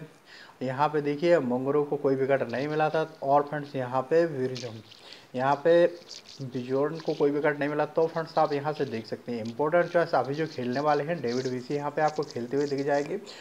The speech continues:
तो आपके लिए बहुत बढ़िया चॉइस रहने वाली है। और फ्रेंड्स, यहाँ से पैट्रिक आपको दिख जाएंगे खेलते हुए, और ये भी आपको मेरे हिसाब से खेलना चाहिए और बहुत बढ़िया चॉइस रहने वाली है ये। यदि तो फ्रेंड्स, आपको चाहे तो ऊपरी क्रम में खेलते हुए दिख सकते हैं।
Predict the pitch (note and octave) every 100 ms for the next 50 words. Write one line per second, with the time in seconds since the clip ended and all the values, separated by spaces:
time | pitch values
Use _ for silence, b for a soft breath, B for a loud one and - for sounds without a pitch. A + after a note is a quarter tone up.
0 | B - - D#3 D#3+ D#3+ E3+ E3 C3+ C#3
1 | B2+ A#2 C#3 E3+ D#3+ D#3+ D#3 D#3+ D#3+ D#3+
2 | E3 D#3 C#3+ C#3 A#2+ A#2 C3+ C3+ B2+ B2
3 | A#2+ D#3+ D#3+ D#3 D#3+ D3 D3 D3+ D#3 D3+
4 | C#3 C#3 D3 D3+ E3+ E3+ - - B2 B2+
5 | C#3 D#3+ E3 D#3 E3 C#3 B2 D3 D#3 -
6 | D#3 D3 D3 D3+ D#3 D#3 D3+ B2 B2 -
7 | D3 B2 B2+ A#2+ B2 A#2+ A#2+ A#2 A#2+ A#2
8 | A#2 A2+ B2+ D3+ D3 D#3 D#3+ E3 E3 D#3+
9 | D3 D3+ E3 D3+ C3 C3 C#3+ C3 C3+ C3+
10 | C3+ C#3 C#3 C3 A#2+ B2+ D3+ D3 A2+ -
11 | - A#2+ A2 A2+